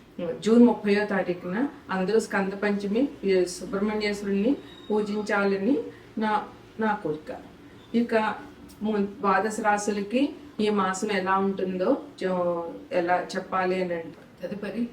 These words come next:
మేనరాశి. మేనరాశికి అధిపతి గురువు.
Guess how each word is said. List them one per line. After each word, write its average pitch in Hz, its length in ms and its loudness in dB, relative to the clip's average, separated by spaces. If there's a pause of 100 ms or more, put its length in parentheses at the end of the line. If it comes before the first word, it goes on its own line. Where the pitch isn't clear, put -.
మేనరాశి. 185 800 -2
మేనరాశికి 202 640 0
అధిపతి 180 680 0
గురువు. 175 180 0